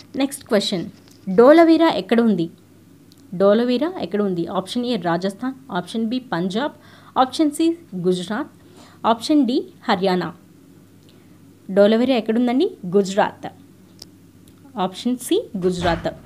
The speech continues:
So ఫ్రెండ్స్, నోట్ చేసుకున్నారు కదా ఇంపార్టెంట్ బిట్స్ అన్నీ కూడాను. So, నెక్స్ట్ క్లాస్లో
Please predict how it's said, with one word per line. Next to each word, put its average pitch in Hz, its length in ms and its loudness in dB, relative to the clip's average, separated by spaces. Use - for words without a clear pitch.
So 320 60 6
ఫ్రెండ్స్, 330 580 -2
నోట్ 226 260 0
చేసుకున్నారు 285 380 0
కదా 285 340 -4
ఇంపార్టెంట్ 226 560 0
బిట్స్ 254 360 -6
అన్నీ 240 180 -2
కూడాను. 233 420 0
So, 349 100 0
నెక్స్ట్ 208 340 -4
క్లాస్లో 311 460 0